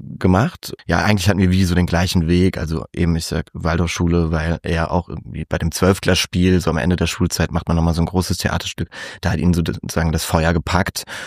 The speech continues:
und, äh, mich dann, äh, wie lange sind wir, also, ja, vier Jahre später irgendwie auch. Also wir sind da schon ziemlich ähnlich so in dem,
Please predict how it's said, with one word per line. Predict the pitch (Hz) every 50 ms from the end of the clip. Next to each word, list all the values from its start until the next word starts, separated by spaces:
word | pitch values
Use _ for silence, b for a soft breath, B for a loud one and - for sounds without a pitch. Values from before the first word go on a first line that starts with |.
| B B B B B _
und, | - 87 85 82 82 78 - - -
äh, | - 87 85
mich | 82 80 85 82 - -
dann, | - 82 82 85 85 82 82 82 - _
äh, | - - - - _ _ _ _ _ _ _ _
wie | - - -
lange | - 87 82
sind | 78 85 78
wir, | -
also, | 85 80 82
ja, | 85 85 80 - 82 82 78
vier | 78 - - - - 101 87
Jahre | 87 85 85 - 90
später | - - 80 78 - 85 78
irgendwie | 76 73 - - 82 82 78 76 -
auch. | - - 82 82 80 80 82 -
Also | - 80 76
wir | 80 80 78
sind | - 87
da | 76 78
schon | - - 82 80 82 B B B B B
ziemlich | B - - 87 82 73 - - - - _ _ _ _ _ _ _ _ _ _ _ _ _ _ _ _ _ _
ähnlich | 95 90 90 92 90 80 76 80 78 - - - -
so | 85 80 80 80 80 78 80
in | - - 80 80
dem, | 80 80 78 80 80 80